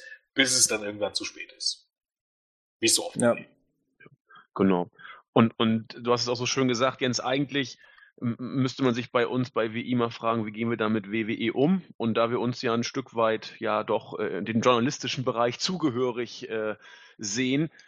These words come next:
Speaker 3: ist unsere Aufgabe, denke ich, auch ein Stück, das dann genauso zu sagen, ne? Deswegen machen wir diesen Podcast, deswegen schreiben wir unsere News. Die werden ja auch von, äh, genug Leuten mittlerweile gelesen. Das sind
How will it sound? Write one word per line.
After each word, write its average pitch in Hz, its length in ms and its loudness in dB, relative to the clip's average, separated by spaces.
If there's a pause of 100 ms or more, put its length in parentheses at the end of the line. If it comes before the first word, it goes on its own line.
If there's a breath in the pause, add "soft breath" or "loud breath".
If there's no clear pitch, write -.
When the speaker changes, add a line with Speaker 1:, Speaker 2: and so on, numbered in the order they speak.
(180 soft breath)
Speaker 3:
ist 123 180 -2
unsere 139 380 2
Aufgabe, 139 440 0
denke 139 300 0
ich, 131 160 -4
auch 127 160 0
ein 139 80 0
Stück, 139 300 -6
das 123 200 0
dann 131 200 2
genauso 123 520 2
zu 143 220 -6
sagen, 113 500 0
ne? 135 200 0
Deswegen 123 260 -2
machen 120 220 0
wir 113 40 -4
diesen 98 200 -6
Podcast, 185 500 -2
deswegen 110 320 -4
schreiben 107 340 0
wir 107 60 -2
unsere 104 240 -2
News. 131 400 2 (460 loud breath)
Die 120 160 0
werden 127 180 6
ja 123 80 2
auch 110 140 -4
von, 120 360 0
äh, 113 120 -6
genug 123 340 0
Leuten 123 320 0
mittlerweile 113 540 -2
gelesen. 117 420 -2
Das 107 120 -2
sind 104 180 -6